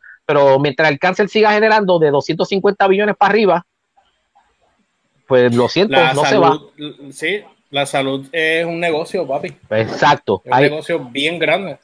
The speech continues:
Speaker 1: ahí
Speaker 2: Un
Speaker 1: está,
Speaker 2: negocio bien
Speaker 1: exacto,
Speaker 2: grande.
Speaker 1: gracias. Así mismo es. Por eso el covid no se va a ir.
Speaker 2: Es un negocio
Speaker 1: Y no,
Speaker 2: bien grande.
Speaker 1: y, y, y nos
Speaker 2: No se
Speaker 1: vamos
Speaker 2: va.
Speaker 1: a tener que, y nos vamos a tener que preparar pa un Puerto Rico y un planeta Tierra, porque esto es de todo el planeta, con,
Speaker 2: Ujú.
Speaker 1: con, con, mira, este es el nuevo, este es el nuevo hermanito.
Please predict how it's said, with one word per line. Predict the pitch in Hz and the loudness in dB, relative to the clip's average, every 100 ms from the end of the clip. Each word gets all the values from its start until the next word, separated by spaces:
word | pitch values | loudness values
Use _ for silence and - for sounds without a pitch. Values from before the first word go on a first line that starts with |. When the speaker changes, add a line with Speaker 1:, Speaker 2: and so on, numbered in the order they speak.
| - | -2
Speaker 1:
ahí | 117 | -2
Speaker 2:
Un | 156 | 0
Speaker 1:
está, | 131 | -2
Speaker 2:
negocio | 113 - 139 | -2 -2 -4
bien | 143 | 0
Speaker 1:
exacto, | 160 160 110 113 | 0 0 0 -4
Speaker 2:
grande. | 113 | 0
Speaker 1:
gracias. | 135 143 120 104 - | -2 0 -4 -4 -6
Así | 104 147 | -8 -4
mismo | 147 147 120 | -4 -2 -4
es. | 95 _ _ - | -6 _ _ -2
Por | 117 | 0
eso | 131 151 | 2 0
el | |
covid | 120 185 170 | 0 2 2
no | 156 | 0
se | - | 0
va | 160 | 2
a | 139 | 0
ir. | 117 | -2
Speaker 2:
Es | |
un | 131 | -6
negocio | 143 151 | -8 -4
Speaker 1:
Y | |
no, | 117 117 | -2 -2
Speaker 2:
bien | |
grande. | 147 131 - 139 131 117 | 0 -2 0 -2 0 0
Speaker 1:
y, | |
y, | |
y | 127 | 0
nos | 117 | 0
Speaker 2:
No | |
se | 127 | 0
Speaker 1:
vamos | 156 | 2
Speaker 2:
va. | 165 | 0
Speaker 1:
a | |
tener | 180 185 | 0 0
que, | 185 - | 0 -2
y | 147 | -4
nos | 131 | -2
vamos | 127 139 | 0 0
a | 175 | 0
tener | 185 | 0
que | 175 | 0
preparar | 180 180 185 220 | 0 2 0 0
pa | - 151 139 131 | 0 2 4 4
un | 135 147 | 0 -4
Puerto | 143 160 165 - | -2 -2 0 0
Rico | 165 214 233 185 | 0 0 2 0
y | 143 | 0
un | 139 | 0
planeta | 165 165 180 185 | 0 2 2 0
Tierra, | 196 240 190 170 | 2 2 2 -2
porque | 120 | -4
esto | 123 175 | -2 0
es | |
de | 165 | 0
todo | 190 | 0
el | |
planeta, | 233 233 220 185 - _ _ _ _ _ _ _ _ _ | 0 0 0 -2 -6 _ _ _ _ _ _ _ _ _
con, | - 143 131 139 | 0 2 2 0
Speaker 2:
Ujú. | 139 | 0
Speaker 1:
con, | 139 127 | -2 0
con, | - 139 | -2 0
mira, | 202 180 139 | 2 2 0
este | 160 180 | -4 -2
es | 202 | -2
el | 185 | 0
nuevo, | 196 202 190 | 2 2 0
este | 170 | -2
es | 190 | 0
el | 202 | 2
nuevo | 208 | 2
hermanito. | 214 202 180 160 160 | 2 0 0 0 -2